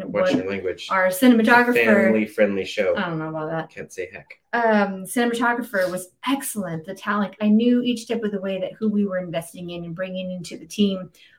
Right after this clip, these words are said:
Speaker 2: was key. So the, the risk of the quality of the film, I never doubted.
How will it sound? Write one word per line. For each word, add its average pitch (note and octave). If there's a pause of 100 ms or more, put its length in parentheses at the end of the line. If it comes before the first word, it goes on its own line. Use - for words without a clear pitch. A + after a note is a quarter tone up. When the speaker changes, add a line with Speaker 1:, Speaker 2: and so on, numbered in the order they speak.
(140)
Speaker 2:
was F#3
key. G3
So F#3+
the, F3+ (1200)
the G3+
risk A#3 (100)
of F#3+
the G3
quality G3+
of F3
the F3+
film, F3
I G3
never F#3
doubted. E3